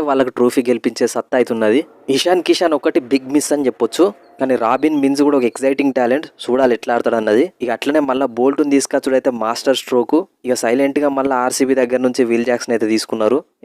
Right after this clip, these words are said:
ఎందుకంటే వాళ్ళ దగ్గర ఆర్టీఎం కార్డు ఉండే వాళ్ళు ఉపయోగించలేదు. విల్ జాక్స్ విధ్వంసం ఎట్లుంటుందో మీరు లాస్ట్ సీజనే చూసిళ్ళు. ఇక మిచెల్ శాంట్నర్, దీపక్ చాహర్ వీళ్ళు కూడా చాలా మంచి అడిషన్స్. ఇక పాండ్యా, స్కై, బుమ్రా, రోహిత్ శర్మ, తిలక్ వర్మ వీళ్ళ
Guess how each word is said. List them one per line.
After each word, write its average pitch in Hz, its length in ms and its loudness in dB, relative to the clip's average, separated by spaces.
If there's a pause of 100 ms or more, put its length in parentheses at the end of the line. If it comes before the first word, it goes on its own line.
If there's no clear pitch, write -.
ఎందుకంటే 135 340 -2
వాళ్ళ 123 140 0
దగ్గర 117 200 0
ఆర్టీఎం 123 340 -2
కార్డు 117 200 -2
ఉండే 123 160 0
వాళ్ళు 110 180 0
ఉపయోగించలేదు. 113 640 2
విల్ 135 180 0
జాక్స్ 147 260 0
విధ్వంసం 135 440 0
ఎట్లుంటుందో 131 400 0
మీరు 110 180 -2
లాస్ట్ 113 200 -2
సీజనే 123 300 2
చూసిళ్ళు. 107 340 0 (720)
ఇక 127 100 0 (100)
మిచెల్ 120 380 -2
శాంట్నర్, 123 380 0 (120)
దీపక్ 120 400 0
చాహర్ 117 400 -2
వీళ్ళు 123 200 2
కూడా 131 100 2 (120)
చాలా 120 260 -2
మంచి 120 200 -4
అడిషన్స్. 110 420 -2 (420)
ఇక 127 140 0 (140)
పాండ్యా, 123 380 0 (100)
స్కై, 113 260 -2 (200)
బుమ్రా, 117 420 0
రోహిత్ 117 280 2
శర్మ, 123 260 0 (120)
తిలక్ 117 300 -2
వర్మ 117 220 0 (100)
వీళ్ళ 110 140 0